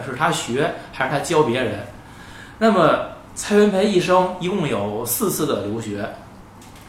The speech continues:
第一次是四十一岁到四十五岁，第二次是从他的四十六岁到五十一岁，第三次呢从五十四岁到五十五岁；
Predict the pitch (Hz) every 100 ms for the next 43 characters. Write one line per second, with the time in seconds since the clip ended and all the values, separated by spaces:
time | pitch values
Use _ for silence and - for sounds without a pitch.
0 | - - - 196 214 226 220 175 160 151
1 | 180 175 175 190 196 196 165 151 151 175
2 | 185 180 - - 170 175 - - - -
3 | - - - - - - - - - -
4 | - - - - - - - 220 175 151
5 | 165 - - 156 147 147 156 139 117 104
6 | - 160 156 180 196 139 143 123 - 117
7 | 160 190 208 202 - - - - - -
8 | - - 175 208 214 214 139 101 - -
9 | - 147 156 160 104 113 147 196 - 165
10 | 123 95 127 175 - - 170